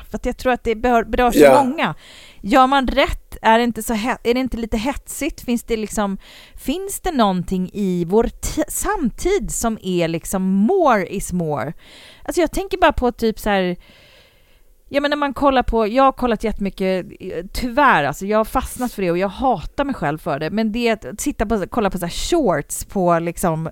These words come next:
Speaker 1: em, em, sociala medier, när folk bakar
Speaker 2: Ja.
Speaker 1: ut såna här liksom mastodont jävla degar, liksom. Det är så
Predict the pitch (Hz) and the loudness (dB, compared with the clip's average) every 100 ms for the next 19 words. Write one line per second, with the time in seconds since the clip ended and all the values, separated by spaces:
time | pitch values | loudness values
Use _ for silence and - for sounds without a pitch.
0 | - 208 185 180 - 196 - - - 226 | -2 -2 0 -4 -6 -8 -10 -16 -6 -4
1 | 220 233 - 220 220 294 392 220 123 101 | -4 -2 4 4 4 2 2 2 -2 -6
2 | - - - 240 302 - 240 208 208 220 | -8 -16 -6 0 0 2 0 0 2 8
3 | 277 220 - 240 220 254 269 - 247 208 | 8 8 2 4 8 8 6 0 0 2
4 | 190 - 220 208 233 294 320 - 277 233 | -2 -4 -4 -2 -2 -2 -2 -6 -8 0
5 | 370 349 214 - 208 220 359 349 262 214 | 4 4 2 -2 -6 0 2 2 0 0
6 | 202 240 196 214 294 123 139 - 156 196 | 0 0 0 2 2 2 -4 -6 -4 -6
7 | 277 330 - | -4 -6 -6